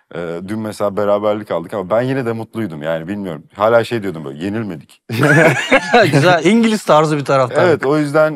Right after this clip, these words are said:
Speaker 1: e, bu konuda çok snobum ve hani başkası oynarsa çok üzülürdüm.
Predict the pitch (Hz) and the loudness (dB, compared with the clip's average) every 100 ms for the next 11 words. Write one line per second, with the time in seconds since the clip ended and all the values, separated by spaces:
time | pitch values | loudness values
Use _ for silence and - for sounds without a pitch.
0 | - 98 110 120 123 151 143 147 143 - | -6 -10 -8 -8 -6 -4 -4 -4 -6 -6
1 | 113 95 127 139 135 - - - 113 123 | -8 -6 -6 -6 -6 -8 -12 -8 -6 -4
2 | 120 92 87 92 104 135 - 147 156 143 | -8 -12 -20 -8 -2 -2 -4 -4 0 0
3 | 135 131 131 139 123 95 85 80 71 | 0 -4 -6 -8 -10 -10 -10 -10 -14